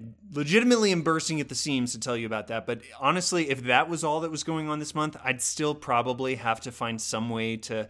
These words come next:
to shake things up. So I figured this was a best of both worlds thing. I can, uh, be working on that episode, doing a lot of grunt work behind the scenes for it,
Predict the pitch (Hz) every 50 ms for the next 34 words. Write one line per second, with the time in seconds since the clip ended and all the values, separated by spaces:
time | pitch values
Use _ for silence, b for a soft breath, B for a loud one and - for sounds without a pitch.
0 | B B B B B B B - 131 120 - - 131 123 120 - 123 120 113 120
1 | 117 117 113 - - 127 120 120 - 180 170 170 143 143 131 - 123 120 117 101
2 | - 113 110 - - 117 107 110 107 - - 113 110 110 104 - - - 107 104
3 | 104 107 104 110 - - 214 214 208 B B B B B B B B - 113 107
4 | 107 120 120 120 123 139 151 151 - 160 147 143 143 139 135 127 120 123 123 135
5 | 120 - - 127 123 120 113 123 120 120 113 110 110 113 113 113 117 113 117 117
6 | 117 117 117 113 113 - 113 113 113 113 113 110 110 - 123 127 135 135 131 -
7 | - 135 131 127 127 131 127